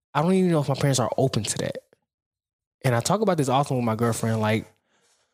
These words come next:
how do I address my mom to go with me to, to talk about the things I wanna talk about? Would she be open to that? I don't know.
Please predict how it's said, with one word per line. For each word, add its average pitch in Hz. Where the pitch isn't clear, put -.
how 226
do 180
I 139
address 131
my 104
mom 104
to 101
go 117
with 120
me 107
to, 92
to 101
talk -
about 104
the 123
things 113
I 104
wanna 101
talk -
about? -
Would 127
she -
be 165
open 151
to 165
that? 151
I 120
don't 117
know. 117